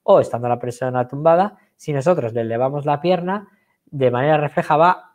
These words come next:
a flexionar la rodilla. Esto, estos son signos meningios positivos para meningitis. Tratamiento,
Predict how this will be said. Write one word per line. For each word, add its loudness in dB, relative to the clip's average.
a 0
flexionar -2
la -4
rodilla. -12
Esto, 2
estos -4
son 0
signos -6
meningios -2
positivos -6
para 0
meningitis. -14
Tratamiento, 0